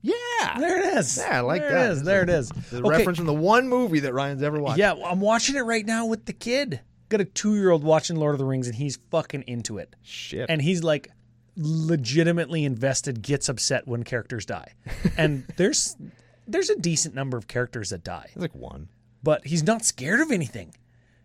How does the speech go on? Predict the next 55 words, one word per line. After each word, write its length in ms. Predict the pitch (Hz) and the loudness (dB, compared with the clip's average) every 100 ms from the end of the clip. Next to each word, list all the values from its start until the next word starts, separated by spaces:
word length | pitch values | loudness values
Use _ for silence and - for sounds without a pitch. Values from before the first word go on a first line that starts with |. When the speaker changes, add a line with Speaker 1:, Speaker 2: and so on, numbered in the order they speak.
| _ | _
Speaker 2:
Like, 160 | 147 135 147 | -6 -4 0
I've, 200 | 147 - | -2 0
I've 160 | 151 143 | -2 0
exposed 460 | - - 165 170 | -4 0 0 0
him 80 | 185 | -4
to 80 | 160 | -6
magic 380 | 139 135 131 135 | -4 -4 -4 -8
cards 280 | 143 143 139 | -4 -2 -2
and 100 | 123 | -4
goblins 460 | 127 131 135 131 | -2 -2 -4 -4
and 120 | 127 120 | -4 -4
big 160 | 139 | -6
spiders 420 | - 139 139 135 127 | -4 -4 -2 -2 -4
and 100 | 120 | -6
scary 420 | - 135 143 131 | -2 2 2 2
stuff. 320 | - 131 107 | -2 -6 -2
We 100 | 143 | 2
haven't 220 | 143 151 | 2 2
got 240 | 131 131 - | 2 0 -2
to 100 | 127 | -6
the 80 | |
big 220 | 110 117 - | -4 -4 -4
spider 300 | 113 110 98 | -6 -6 -2
part 240 | 104 101 | -2 -2
in 100 | 101 | -8
Lord 180 | 101 101 | -6 -8
of 60 | |
the 60 | 95 | -8
Rings, 240 | 101 98 | -10 -12
though, 160 | 90 90 | -12 -12
so 380 | - 104 95 92 _ _ - _ _ _ | -10 -10 -10 -12 _ _ -20 _ _ _
that's 120 | - | -14
pretty 220 | - 117 | -10 -8
scary. 280 | - 107 - | -8 -10 -8
Speaker 1:
It's 140 | 151 - | -8 -6
pretty 160 | 208 | -4
scary. 240 | 123 90 90 | -4 -4 0
Speaker 2:
Pretty 220 | 220 101 | 0 2
scary 220 | 185 180 | 4 4
for 120 | 143 | 4
a 60 | 131 | -4
two-year-old. 500 | 160 156 110 90 87 | 0 -2 -2 -8 -12
Speaker 1:
Yeah. 280 | 90 98 127 127 | -4 -4 -4 -10
Speaker 2:
It's 100 | - | -12
Speaker 1:
Yeah. 60 | - | 0
Speaker 2:
dark. 360 | 135 135 - 107 - | 2 2 0 -14 -6
There's 160 | 131 | -4
a 40 | 120 | -2
giant 280 | 131 131 - | -2 -4 -4
spider, 440 | 135 127 120 113 | -2 0 -2 -6
a 40 | - | -4
bunch 180 | 127 | -6
of 80 | 120 | -4
dead 220 | 120 123 | -2 -2
things. 320 | 117 120 113 | -2 -8 -10